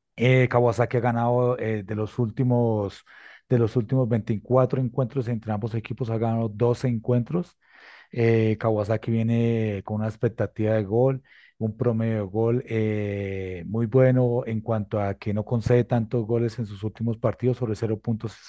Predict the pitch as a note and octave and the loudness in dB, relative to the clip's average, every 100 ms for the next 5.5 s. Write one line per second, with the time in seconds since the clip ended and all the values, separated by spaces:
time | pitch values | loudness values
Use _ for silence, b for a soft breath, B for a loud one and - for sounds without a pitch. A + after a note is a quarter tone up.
0 | - - G#2+ G#2+ G2+ G2 - A2+ B2+ E3+ | -18 -6 -2 -2 -4 -4 -2 0 0 -2
1 | B B B B _ A#2+ A#2 B2 A#2 A2 | B B B B _ 2 4 4 2 0
2 | G2+ G#2+ G#2+ A2 - A2+ G#2+ A2+ A2 A2+ | 0 0 0 0 -2 -2 -2 -4 -2 0
3 | A2+ A2+ A#2 A2+ A#2 A#2 A2+ B2 A2+ A2+ | 2 2 0 0 0 -2 0 0 0 -2
4 | A2+ A2+ A#2 G#2+ - G#2 G2+ G2 G2+ G#2 | -6 -2 -2 -2 -2 -2 -2 -2 -2 0
5 | A#2 B2 C3+ F3 - | 0 2 2 0 -4